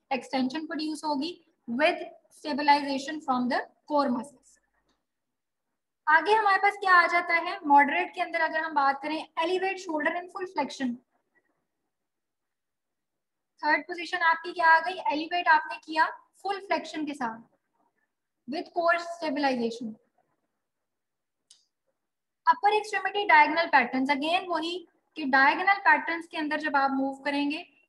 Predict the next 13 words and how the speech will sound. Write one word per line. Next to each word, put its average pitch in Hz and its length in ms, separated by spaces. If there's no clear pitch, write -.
ये 285 100
आपकी 285 420
आगे 294 280
अगली 285 300
जो 294 120
है 269 160
वो 254 160
activity 247 460
आ 226 120
जाती 254 280
है। - 60
फिर 403 140
आपकी 339 640